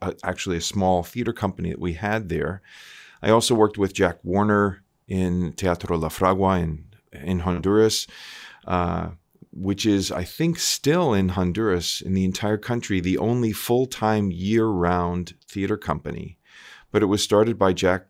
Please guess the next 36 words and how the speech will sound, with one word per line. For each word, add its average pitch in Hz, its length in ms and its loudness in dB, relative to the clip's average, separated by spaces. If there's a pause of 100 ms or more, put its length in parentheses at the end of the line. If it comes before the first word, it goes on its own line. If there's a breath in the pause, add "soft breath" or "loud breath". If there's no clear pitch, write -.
Warner, 90 680 -4
uh, 85 320 -2 (500 soft breath)
Su-, - 360 0
Central 98 340 -4
Southern 95 340 0
Province 90 480 -2
Jesuit, 95 680 -2 (100)
who 95 760 0 (300)
started 98 760 0
in 92 220 -2
Olanchito 131 800 -2
with, 92 460 -4 (440 soft breath)
just 95 260 -2
as 92 100 -2
a 92 80 4
way 90 320 4
of 87 320 0 (400 soft breath)
giving 90 480 -2 (180)
kids 98 260 -2
on 95 100 2
the 87 80 0
street - 380 -2
something 90 380 -2
to 85 120 -6
do, 101 380 -2
and 87 120 0
it 80 140 -4 (280)
grew 92 440 0
and 87 120 0
it 78 180 -6
became 92 380 -2
what 85 180 0
it 82 120 -2
is 85 160 -2
today. 95 420 2
And 78 180 -4